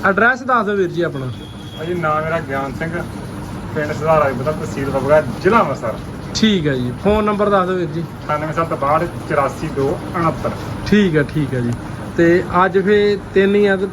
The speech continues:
Speaker 1: ਭਾਅ ਬਿਲਕੁਲ ਜਾਇਜ਼?
Speaker 2: ਨਾਰਮਲ, ਨਾਰਮਲ, ਨਿੱਘੇ ਨਿੱਘੇ।
Speaker 1: ਠੀਕ ਆ ਜੀ, ਠੀਕ ਆ, ਸਹੀ ਆ। ਤੇ ਕਿੱਥੋਂ ਤੱਕ ਮੁੱਲ ਆ ਵੀਰ ਜੀ ਅੱਜ?
Speaker 2: ਵੀਰ ਜੀ, ਬਾਰਾਂ ਹਜ਼ਾਰ ਤੋਂ ਲੈ ਕੇ ਤੇ ਵੀਹ ਹਜ਼ਾਰ ਤੱਕ।
Speaker 1: ਇੱਕ ਜਿਹੜੀ ਦਸ ਹਜ਼ਾਰ ਵਾਲੀ ਕਹਿਣ ਡਏ ਨੇ।
Speaker 2: ਉਹ ਆਉਣ ਡਈ ਹੈ।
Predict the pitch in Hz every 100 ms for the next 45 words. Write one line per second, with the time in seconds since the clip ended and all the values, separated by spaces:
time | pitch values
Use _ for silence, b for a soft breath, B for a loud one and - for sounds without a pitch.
0 | 180 208 190 180 175 170 208 214 247 214
1 | 208 202 202 165 135 143 147 139 139 135
2 | 120 113 113 - 202 196 143 113 - -
3 | - 208 190 143 127 117 117 135 117 120
4 | 151 123 120 - - - - - - -
5 | - - - - - - - - - -
6 | - 214 214 240 233 294 285 277 277 262
7 | 254 262 254 247 226 269 247 220 180 117
8 | - - - - - - - - - -
9 | - 147 170 202 135 151 156 170 190 208
10 | 180 170 165 160 156 160 170 175 175 175
11 | 170 165 165 170 156 120 - - - -
12 | 214 214 226 240 208 196 185 220 247 240
13 | 220 208 214 202 190 170 147 135 - -
14 | - - - 160 165 147 135 139